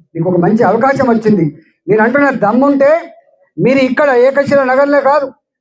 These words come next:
చుట్టుపక్కల ఇట్లాంటి దుర్మార్గాలు ఎక్కడెక్కడ జరుగుతున్నాయో రిపోర్ట్ తెప్పించుకో, దాన్ని రెక్టిఫై చేసే ప్రయత్నం చేయి, దానికి కారకులైన వాళ్ళ వారి మీద చర్య తీసుకునే ప్రయత్నం చేయి. అప్పుడు నీకు ఇంత మంచి పేరు వస్తుంది. కానీ గిట్లా ప్రజలు ఏడిస్తే నువ్వు మాత్రం గొప్పగా ఉంటావు అనుకుంటే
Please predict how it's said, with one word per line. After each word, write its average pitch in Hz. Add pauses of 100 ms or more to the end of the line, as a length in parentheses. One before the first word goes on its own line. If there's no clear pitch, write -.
(100)
చుట్టుపక్కల 269 (460)
ఇట్లాంటి 294
దుర్మార్గాలు 269
ఎక్కడెక్కడ 247
జరుగుతున్నాయో 226 (320)
రిపోర్ట్ 285
తెప్పించుకో, - (720)
దాన్ని 151
రెక్టిఫై 220
చేసే 180
ప్రయత్నం 143
చేయి, 131 (380)
దానికి 190
కారకులైన 226
వాళ్ళ 208
వారి 196
మీద 185
చర్య 180
తీసుకునే 208
ప్రయత్నం 165
చేయి. 151 (260)
అప్పుడు 131
నీకు 226
ఇంత 190
మంచి 175
పేరు 175
వస్తుంది. 165
కానీ 170 (360)
గిట్లా 208 (380)
ప్రజలు 240
ఏడిస్తే 247 (800)
నువ్వు 180
మాత్రం 202 (100)
గొప్పగా 202
ఉంటావు 190
అనుకుంటే 175